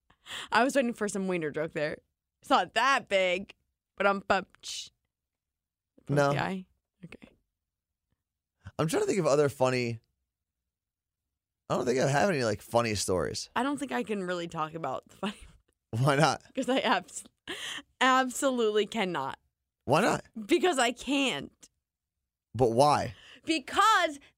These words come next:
Speaker 1: that's not what this podcast is about. And two, I'm not <laughs> comfortable admitting those.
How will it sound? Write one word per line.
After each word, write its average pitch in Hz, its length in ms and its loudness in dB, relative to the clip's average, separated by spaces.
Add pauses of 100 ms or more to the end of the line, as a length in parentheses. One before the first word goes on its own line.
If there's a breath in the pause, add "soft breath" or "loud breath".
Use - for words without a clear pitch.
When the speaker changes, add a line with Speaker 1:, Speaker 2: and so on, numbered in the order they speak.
Speaker 1:
that's 403 260 2
not 427 200 2
what - 100 2
this 466 140 0
podcast 381 560 2
is 302 100 -4
about. 339 420 2 (260 loud breath)
And 277 180 2
two, 427 80 6 (120)
I'm 427 140 2
not 415 220 2
<laughs> - 20 0
comfortable 247 480 0 (100)
admitting 214 380 0
those. - 320 -20